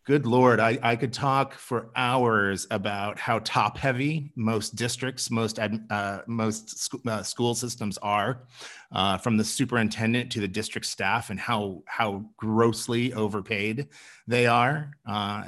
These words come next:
and, and how many, uh, administrators there are in comparison to what the actual need is. Um, and how these school districts, if the money was just allocated in a more intelligent way,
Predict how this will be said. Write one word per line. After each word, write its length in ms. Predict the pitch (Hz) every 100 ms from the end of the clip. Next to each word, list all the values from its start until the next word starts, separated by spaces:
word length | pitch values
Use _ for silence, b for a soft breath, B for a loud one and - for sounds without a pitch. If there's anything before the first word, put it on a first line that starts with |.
| 69
and, 300 | 107 101 107
and 160 | 113 98
how 240 | 120 117
many, 840 | 101 107 107 113 113 127 127 131 B B B
uh, 240 | 107 104 98
administrators 1000 | 110 104 110 113 120 - 131 127 135 123
there 240 | 123 123 117
are 380 | 117 120 131
in 260 | 127 107 104
comparison 540 | 110 107 113 110 113
to 80 | 110
what 140 | 107 113
the 80 |
actual 380 | 95 104 - 104
need 340 | 98 98 101 120
is. 400 | 143 147 143 - B B B B 110
Um, 540 | 98 95 95 95 101
and 120 | 113 107
how 580 | 117 110 110 107 107 101
these 240 | 110 110
school 280 | - 123 123
districts, 400 | 113 - 98 113
if 80 | 107
the 80 |
money 260 | 107 110 117
was 180 | 110 107
just 220 | 101 -
allocated 840 | 110 110 110 110 107 98 95 92 101 _ -
in 160 | 110
a 40 | 107
more 380 | 110 117 113 113
intelligent 600 | 107 117 110 95 92 104
way, 480 | 113 110 101 95